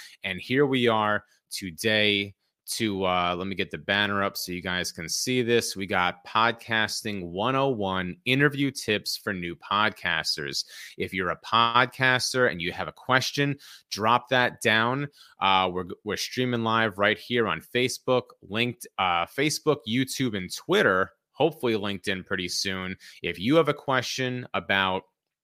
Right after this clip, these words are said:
how to level up your podcasting, especially your interview style, then drop that down there. All right,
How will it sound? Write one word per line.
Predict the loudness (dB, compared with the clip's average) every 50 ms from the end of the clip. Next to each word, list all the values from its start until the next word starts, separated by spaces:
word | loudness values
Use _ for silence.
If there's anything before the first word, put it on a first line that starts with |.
| _ _ _ _ _ _ _ _ _ _ _ -18 _
how | -2 -2 0
to | 0 -2
level | -2 0 2 2 4 4 4 6
up | 6 6 6 4 -2 -20 _ -12
your | -8 -4 -2 -2 -2 -4 -6 -4
podcasting, | 0 2 4 4 2 0 -2 -2 0 0 0 0 -4 -6 -6 -6 -6
especially | -4 -4 -4 0 0 0 0 0 -4 -4 -2 -2 -2
your | -2 -2 -6 -6 -8 -2 0
interview | 2 4 6 4 4 2 0 0 2 2 2 0 -4 -6 -8 _ _ -8
style, | -6 -4 -2 -2 0 2 4 4 4 4 4 2 2 0 -2 -4 -6 _ _ _ -20 -20 -20 -20 -20 _ -6
then | -6 -6 -6 -6
drop | -8 -4 0 2 4 4 2 2 0
that | -2 0 0 0 0 -2
down | -4 -2 -2 -2 -2 -4 -6
there. | -8 -8 -8 -8 -10 -12 _ _ _ _ -20 -20 -20 _ _ _ 2
All | 2 2
right, | 2 2 -2 -6